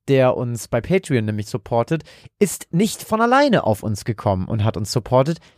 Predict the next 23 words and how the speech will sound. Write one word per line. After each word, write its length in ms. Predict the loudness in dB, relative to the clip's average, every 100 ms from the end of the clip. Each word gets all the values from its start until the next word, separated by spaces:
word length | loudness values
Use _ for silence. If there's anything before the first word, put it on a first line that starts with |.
| 0
Da 160 | 0 2
hat 120 | -2
ihm 140 | 0
nämlich 320 | 0 0 -2
jemand 240 | -2 -2 2
bei 160 | 2
geholfen, 560 | 2 2 2 0 -4 -14
und 180 | -6 -6
zwar 260 | -2 0 0
sein 180 | -2 2
Sohn. 340 | 2 2 -4 _
Und 120 | 0 2
deswegen 340 | 2 2 0
möchten 320 | -2 -4 -8
wir 80 | -6
uns 140 | -6
ganz 260 | -4 -4 -2
herzlich 400 | -4 -4 -12 -2
bei 100 | 0
Jakob 480 | 4 2 2 0 -2
Milan 440 | 0 2 2 2
bedanken, 520 | 0 -2 -2 -2 -4 -4 -18 _ 0
der 380 | 4 6 4